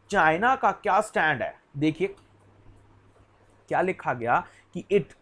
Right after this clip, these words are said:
vowed to keep its supersized economy open for the business and the warn against the protectionism as the world battle the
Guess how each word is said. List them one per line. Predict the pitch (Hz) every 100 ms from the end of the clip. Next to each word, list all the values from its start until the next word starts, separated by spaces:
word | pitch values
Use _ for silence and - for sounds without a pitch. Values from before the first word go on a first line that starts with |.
| _ _
vowed | 123 156 208 180 139 - - _
to | 240 -
keep | 214 233 180
its | 156 - - - - -
supersized | - - 196 - 208 - 139 151 139 - _ _
economy | 156 - 160 151 147 165 185 -
open | 185 214 302 - _ - - - - -
for | - 196 185
the | 185 127 170
business | 160 196 233 226
and | 175 170 170
the | 165 127 123
warn | 196 190 202 -
against | 175 175 180 147
the | 160 160 156 - - _ _
protectionism | - 170 196 - - 233 202 247 277 - _ _ _ _
as | 165 175 185 143
the | 147 117 110 120
world | 180 214 226 180
battle | 151 156 175 165
the | 147